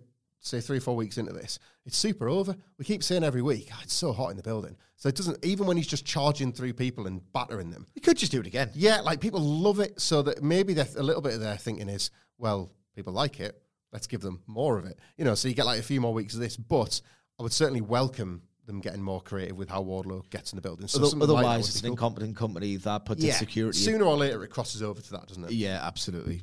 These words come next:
Speaker 2: Maybe tonight, Saturday night, but we'll see. Um, three more things to preview, Jesus Christ.
Speaker 1: <laughs>
Speaker 2: Um, Keith Lee and Swerve Strickland, um, you'd expect tying up their conflict with Team Taz. Um, so it's Keith Lee and Swerve Strickland versus Powerhouse Hobbs and Ricky Starks,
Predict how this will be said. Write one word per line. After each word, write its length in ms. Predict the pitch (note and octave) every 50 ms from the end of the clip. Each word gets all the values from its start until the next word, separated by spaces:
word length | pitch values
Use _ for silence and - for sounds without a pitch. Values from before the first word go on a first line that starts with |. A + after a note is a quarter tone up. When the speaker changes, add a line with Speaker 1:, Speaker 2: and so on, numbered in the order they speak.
| F2+ -
Speaker 2:
Maybe 260 | D3 F3 F3+ E3 D3+
tonight, 280 | - C3 C3 A#2+ A2+
Saturday 240 | - A#2+ G#2 F2 G#2
night, 180 | G#2 G2+ G2+ -
but 100 | G#2+ C2
we'll 80 | F2+
see. 320 | F#2+ - - G2+ F2+ F#2+ - -
Um, 240 | G#2 A#2+ A#2 A#2+ A#2+
three 180 | - - E3
more 180 | D#3+ D#3 D#3+ D3+
things 280 | D3+ - D3 D3 D3 -
to 80 | -
preview, 340 | - - C3 B2 G#2 A2 A2
Jesus 260 | G#2+ A2 G2 G2 F#2
Christ. 440 | - - D3+ D3 D3 D3 D3 C#3 - -
Speaker 1:
<laughs> 60 | A#2+
Speaker 2:
Um, 240 | B2 B2+ C#3 A#2+ - -
Keith 320 | - - F3+ F3+ F3 -
Lee 160 | F3 F#3 F3 E3
and 120 | D3+ C#3
Swerve 280 | - - D#3 D3+ C#3+ -
Strickland, 720 | - - D#3 D3 D3+ - C#3 B2+ A#2+ A2+ A2 G2+ - - -
um, 460 | A2 A#2 A2+ A2+ A2+ A2+ A2 A2 A2+ - - -
you'd 240 | - A#2 - - - - - _ -
expect 640 | - - - - - - - - D3 E3+ - - - - - - - - - - _ _
tying 400 | - D3 C#3 B2+ B2 B2 B2 A#2+
up 220 | A#2+ A#2 A#2+ A#2+ -
their 200 | A2+ A2+ A2+ G#2+
conflict 600 | - - B2+ A#2+ A#2 - - B2 A2+ - - -
with 220 | A2+ A2+ G#2+ - - - _ _
Team 300 | - B2+ A#2 A2+ A2+ A2
Taz. 540 | - - - B2 C3 C3+ D3 D#3 D3+ - - -
Um, 500 | - G#2+ G#2+ G#2+ G#2+ G#2+ G#2+ G#2+ A2 G#2+
so 160 | G2+ - A2+
it's 100 | G#2 -
Keith 220 | - - C3 A#2 -
Lee 160 | B2+ B2 A#2+
and 80 | A2+ A2
Swerve 240 | - A#2+ A#2 G#2+
Strickland 380 | - - B2 A2+ - B2 G#2+ G2+
versus 200 | A2 G#2 G#2 G2+
Powerhouse 440 | - A2 G#2+ A2+ G#2+ A2 G#2+ G2+ -
Hobbs 240 | G#2+ G#2+ F#2+ - -
and 240 | - F2 F#2+ F#2+ G2
Ricky 140 | - - -
Starks, 500 | - - - C3 C3 C3 B2+ - -